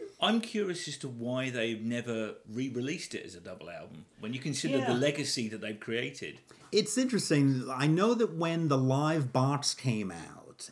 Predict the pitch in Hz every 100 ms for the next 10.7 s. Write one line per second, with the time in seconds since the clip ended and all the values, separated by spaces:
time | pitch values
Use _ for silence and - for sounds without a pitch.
0 | - 107 107 104 104 101 123 127 120 -
1 | 139 139 135 127 107 123 120 117 104 120
2 | 135 160 131 120 - 120 107 - 101 -
3 | 113 101 95 - 202 185 127 107 101 -
4 | 101 104 143 180 117 - 104 101 104 98
5 | 151 180 127 113 107 98 - - - -
6 | - - 127 110 98 110 104 104 98 95
7 | 95 95 95 - 98 95 92 92 90 104
8 | 87 87 104 101 - 101 95 92 90 101
9 | 98 92 104 95 - 98 98 95 98 104
10 | 107 113 95 92 90 - -